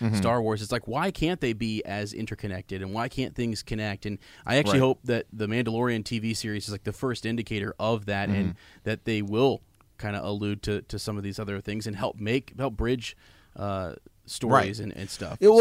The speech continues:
Speaker 2: So
Speaker 1: exactly. I mean, gosh, I mean, just go watch the Marvel movies. And that's even, that's even more, I would say that's more difficult because the Marvel movies, you're talking about, th-, uh, go, go watch Avengers Endgame, and the cast is outrageous.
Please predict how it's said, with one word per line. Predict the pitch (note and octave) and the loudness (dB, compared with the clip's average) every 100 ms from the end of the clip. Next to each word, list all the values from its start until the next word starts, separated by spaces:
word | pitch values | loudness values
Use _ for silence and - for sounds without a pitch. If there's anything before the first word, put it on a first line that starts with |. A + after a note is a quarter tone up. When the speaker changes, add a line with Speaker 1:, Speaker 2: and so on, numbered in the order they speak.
| A3+ | 12
Speaker 2:
So | |
Speaker 1:
exactly. | G#3+ E3 F3+ A#3+ F#3 | 12 8 8 8 6
I | D3+ | 6
mean, | D#3+ C#3 | 6 4
gosh, | D3+ F#3+ F#3 | 4 4 4
I | |
mean, | C#3 | 2
just | C3 D3 A2+ | 2 0 4
go | C3+ D#3+ | 8 10
watch | C3 C3 - | 10 8 6
the | C#3+ | 0
Marvel | A2 B2+ A3+ C#3+ | 0 0 2 2
movies. | F#2+ G2+ - | 2 0 2
And | E3 | 6
that's | G#3+ - | 6 4
even, | F#3+ A2+ F2 - | 0 -2 -4 -8
that's | C3 G3+ - | -2 0 4
even | E4 C3+ | 6 6
more, | G2 G#2 | 4 2
I | F3 | 6
would | B3+ - | 6 4
say | |
that's | D#3+ E3 | 2 0
more | G#2+ G2 A2+ | -2 2 2
difficult | G2 E2 - - G1+ - - _ - - - | 0 -8 -10 -12 -12 -12 -18 _ -20 -18 -2
because | B2+ - D#3 D3+ D3 C#3+ C3+ - _ _ _ _ _ _ _ - | -2 4 6 8 8 4 0 -4 _ _ _ _ _ _ _ -14
the | B2 C#3+ | 4 6
Marvel | C3 C#3 A#3+ C4+ D#3+ | 6 4 6 6 6
movies, | G#2+ G2+ F#2 F#2 G2 A#2+ - _ _ _ - | 4 0 0 -2 -2 -4 -8 _ _ _ -4
you're | D#3 | 0
talking | C4 A3 E3 D3+ | 2 6 6 4
about, | A#2 A#2 G2 - | 2 2 2 -10
th-, | D#3+ | -2
uh, | C3+ B2 | 0 2
go, | B2+ A3 G#3 A#2 | 6 6 6 0
go | B2 G3 | 4 4
watch | A#3+ F#3 | 4 4
Avengers | B2+ B2+ A#2 G#2+ | 0 0 0 -2
Endgame, | - G#2+ A#2 B2+ C3 | 0 0 2 2 0
and | A#2 A#2+ | 0 2
the | A#2 | 0
cast | - E3+ G3+ - | 0 2 2 2
is | B2 | 0
outrageous. | G#2+ G2+ - F2+ F2 D2+ - - - - | 2 2 0 -6 -4 -6 -10 -10 -10 -10